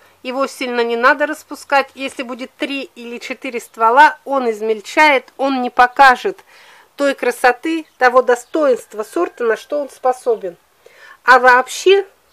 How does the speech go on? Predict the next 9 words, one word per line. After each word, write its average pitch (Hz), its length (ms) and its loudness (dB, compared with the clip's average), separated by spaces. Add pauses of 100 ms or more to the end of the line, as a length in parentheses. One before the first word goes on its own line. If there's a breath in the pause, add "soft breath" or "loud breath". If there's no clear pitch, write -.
(140)
вот 233 200 -4
в 240 80 -4
интернете 254 560 -4
написано, 226 500 -6
что - 260 -8 (360 soft breath)
для 285 220 0
того, 233 420 0
чтобы 202 320 -18
получить 339 720 -6